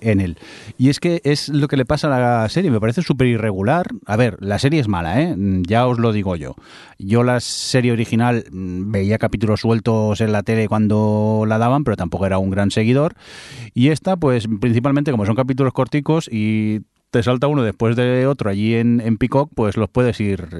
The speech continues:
ir, ir viendo como estés allí tumbado en el, en el sofá. Pero sí que es verdad que, mm, me ha sorprendido porque, mm, a veces parece una serie de esas típicas de instituto que puedes ver en el Nickelodeon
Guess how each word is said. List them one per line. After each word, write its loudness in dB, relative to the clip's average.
ir, -4
ir 2
viendo 2
como 0
estés -2
allí 0
tumbado 0
en 0
el, -2
en 0
el 0
sofá. -6
Pero 4
sí 0
que -2
es 0
verdad -2
que, 0
mm, 0
me 6
ha 0
sorprendido 0
porque, 0
mm, -2
a 2
veces 0
parece -2
una 2
serie 0
de 2
esas -2
típicas 0
de 0
instituto 0
que 0
puedes 0
ver 0
en 2
el 2
Nickelodeon 2